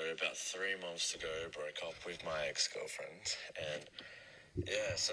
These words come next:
it took about a month to get over feelings, and yeah, I just haven't really thought much of it.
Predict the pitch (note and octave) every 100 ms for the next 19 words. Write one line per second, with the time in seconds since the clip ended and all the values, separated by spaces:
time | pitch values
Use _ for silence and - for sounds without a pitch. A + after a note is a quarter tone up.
0 | G#2 G#2 C3+ - C#3+ - F2 - - F#2+
1 | E2 E2 E2+ E2+ F#2 F2 F2+ F2+ F2+ F2+
2 | F2+ E2+ E2+ E2+ - - - F#2 F2+ E2+
3 | - - - - F2+ F#2 E2+ E2+ - F2
4 | F2 E2+ - F#2+ F2 F#2